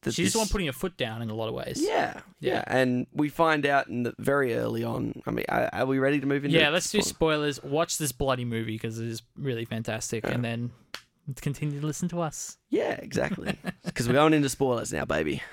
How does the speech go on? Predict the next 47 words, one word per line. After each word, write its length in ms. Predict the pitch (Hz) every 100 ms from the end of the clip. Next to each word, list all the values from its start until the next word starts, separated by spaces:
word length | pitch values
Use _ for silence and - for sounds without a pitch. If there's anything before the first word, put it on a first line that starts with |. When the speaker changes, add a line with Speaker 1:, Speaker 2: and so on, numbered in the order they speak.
| -
Speaker 2:
Oh, 340 | 156 160 196 180
baby. 140 | 165
Speaker 1:
Yeah. 160 | 165 139
Speaker 2:
Here 140 | 190
we 80 | 190
go. 80 | - -
Speaker 1:
I 60 | -
Speaker 2:
Brum, 100 | 220
Speaker 1:
think, 260 | 269 233 160
Speaker 2:
brum. 120 | 175
Speaker 1:
I 100 | 208
think 280 | 247 247 - - - 165 175 -
th-, 120 | -
what 200 | 151 156
I 80 | 160
like 200 | 143 143
about 180 | 135 -
this 180 | 113 -
film 140 | 127
the 60 | 120
most, 280 | 113 113 -
Jake, 260 | 117 110
is 220 | - 110 113
how 640 | 131 135 135 131 123 110 - _ _ _ _
we 180 | - 160
get 160 | 170 170
information 1040 | 156 147 135 127 127 - 123 120 113 110 - -
as 140 | 123 -
the 80 |
characters 460 | - 120 113 - 107
say 300 | - 113 120
it 160 | 135 -
to 120 | 139
each 160 | 131 139
other. 360 | 131 139 147 -
Speaker 2:
Mm. 240 | 139 139
Speaker 1:
Um, 560 | 135 127 123 117 117 117 _ _
so 180 | - 143
we 160 | 131 139
discover 600 | 131 - 123 123 120 107 - - _ _ _ _ -
very 260 | 156 131
early 260 | 123 113 113
on 300 | 117 117 117
that 240 | - 113 - _ _ _ _ _
Scarlett 380 | - - 120 101
Johansson 520 | 120 117 107 117 107
suspects 920 | - - - 165 151 - - - -